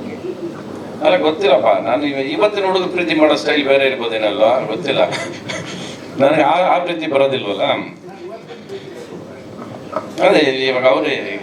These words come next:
ನೋಡೋಣ ಇವ್ರು ಏನ್ ಹೇಳ್ತಾರೆ ಅನ್ನೋದು. ನೋಡಿ, ಆ ಡ್ರೆಸ್ ಕೂಡ ಅವರೇ ಡಿಸೈಡ್ ಮಾಡಿದ್ದು, ನಾನ್ ಡಿಸೈಡ್ ಮಾಡಿದ್ದು ಏನಿಲ್ಲ ಅದ್ರಲ್ಲಿ, ಇವ್ರು ಡಿಸೈಡ್ ಮಾಡಿರೋದು. "ಸರಿ, ವೈಟೇ ಬೇಕು, ವೈಟ್ ಮೇಲೆ ವೈಟ್ ಶಾಲೇ ಬೇಕು" ಅಂತ ಹೇಳಿ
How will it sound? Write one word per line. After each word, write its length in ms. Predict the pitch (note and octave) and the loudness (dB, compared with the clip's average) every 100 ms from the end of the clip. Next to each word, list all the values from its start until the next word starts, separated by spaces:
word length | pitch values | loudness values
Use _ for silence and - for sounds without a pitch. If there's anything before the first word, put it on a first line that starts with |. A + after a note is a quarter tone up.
| A#2 | 2
ನೋಡೋಣ 320 | G3+ A3 F3 | 4 6 4
ಇವ್ರು 260 | D3 C#3+ D3 | 0 -2 -2
ಏನ್ 160 | D#3+ | 0
ಹೇಳ್ತಾರೆ 360 | D#3 D3 C#3 C3 | 2 4 4 4
ಅನ್ನೋದು. 320 | A#2 G#2+ F2+ - - - - - | 2 -2 -4 -8 -14 -18 -14 -2
ನೋಡಿ, 120 | D3+ D3+ | 2 2
ಆ 60 | |
ಡ್ರೆಸ್ 320 | F#3 C4 C4+ | 4 4 2
ಕೂಡ 140 | G#3 G3 | 0 0
ಅವರೇ 240 | E3+ F3+ | 2 0
ಡಿಸೈಡ್ 360 | E3+ D#3+ D#3+ C#3+ | -2 -4 -4 -2
ಮಾಡಿದ್ದು, 220 | B2 B2 | 0 2
ನಾನ್ 120 | C#3+ | 2
ಡಿಸೈಡ್ 260 | C#3 D#3 C3 | 2 -2 -2
ಮಾಡಿದ್ದು 240 | B2 A2+ | -2 0
ಏನಿಲ್ಲ 400 | C3+ D3+ C3+ G2+ | 2 2 2 0
ಅದ್ರಲ್ಲಿ, 260 | F2+ E2+ G#2+ | 0 -2 0
ಇವ್ರು 180 | C3+ C3+ | 0 -2
ಡಿಸೈಡ್ 280 | A2 G#2+ | -4 -2
ಮಾಡಿರೋದು. 500 | F#2+ F2+ E2+ E2+ F#2 - - - - - C3 | 0 0 0 -2 -6 -8 -12 -14 -14 -10 2
"ಸರಿ, 200 | C#3 C3 | 4 4
ವೈಟೇ 320 | C#3 D3+ D3+ | 4 2 0
ಬೇಕು, 460 | C#3 C#3 C#3+ E3 C#3+ | 0 -2 0 0 2
ವೈಟ್ 240 | C3+ C#3 | 2 2
ಮೇಲೆ 160 | C3+ B2 | -2 0
ವೈಟ್ 180 | B2+ | -2
ಶಾಲೇ 280 | - A#2+ G#2 | 2 2 2
ಬೇಕು" 280 | A2+ A2+ G#2+ | 0 0 2
ಅಂತ 180 | G2+ F2+ | 2 2
ಹೇಳಿ 220 | F2 | 0